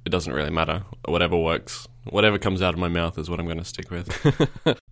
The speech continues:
Speaker 1: It's probably gonna be Mojave going forward, though, now that it's been drilled into my head over the course of four podcasts.
Speaker 2: That's, that's, yeah, it's been really hard for me to say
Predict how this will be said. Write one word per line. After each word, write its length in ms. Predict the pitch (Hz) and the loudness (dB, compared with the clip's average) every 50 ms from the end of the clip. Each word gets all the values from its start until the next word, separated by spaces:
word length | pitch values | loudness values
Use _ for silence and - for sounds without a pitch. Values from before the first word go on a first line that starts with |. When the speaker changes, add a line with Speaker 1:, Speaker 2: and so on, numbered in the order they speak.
| - 101 | -6 -4
Speaker 1:
It's 280 | 104 - - 110 107 - | -2 -2 -2 -2 -2 0
probably 280 | - 156 160 156 139 | 0 2 4 4 4
gonna 140 | 123 123 113 | 4 4 2
be 120 | 107 107 101 | 2 0 0
Mojave 540 | 98 87 104 107 101 101 95 101 107 104 85 | 0 0 2 2 2 2 2 2 -2 -2 -2
going 340 | 95 90 90 87 90 87 | -2 -2 -2 -2 -4 -4
forward, 260 | 87 104 104 101 87 - | -4 -2 -2 -2 -2 -2
though, 220 | 69 78 87 92 | -2 -2 0 -2
now 180 | 95 95 90 90 | -2 -2 -2 -2
that 120 | 90 85 | -2 -2
it's 200 | 82 85 - - - - - | -2 -4 -8 -12 -14 -12 -6
been 160 | - 95 90 87 82 | -4 -2 -2 -2 -2
drilled 320 | - 95 92 95 98 95 | -2 0 2 2 2 0
into 180 | 92 87 - 92 | 0 -2 -2 -2
my 160 | 87 82 82 | -2 0 2
head 160 | 95 92 87 | 2 2 2
over 220 | 90 85 82 85 | 2 2 0 0
the 80 | 82 82 | -2 -2
course 280 | - - 87 85 80 - | 0 0 0 0 0 -2
of 200 | 85 82 85 - | -6 -6 -8 -12
four 280 | - - - 92 85 82 | -8 -4 -2 -2 -2 -2
podcasts. 560 | - - 92 87 - - 80 82 - - - | 0 -2 -2 -2 -2 -2 -2 -2 -2 -4 -2
Speaker 2:
That's, 300 | - 113 135 151 - - | 2 2 2 2 0 -2
that's, 380 | - - 135 143 135 - - - | 0 2 2 2 0 -4 -8 -2
yeah, 220 | - 107 95 85 | 0 0 0 0
it's 140 | 98 104 - | 0 -2 -4
been 120 | - 196 | -2 0
really 200 | 160 135 131 120 | 2 2 4 4
hard 240 | 113 120 117 113 113 | 4 4 2 2 0
for 160 | - 107 101 | -2 -4 -4
me 180 | 90 87 101 98 | -2 -2 -4 -4
to 80 | 90 92 | -2 -2
say 400 | - - 101 90 87 85 85 | -2 -2 -2 -2 -2 -2 -4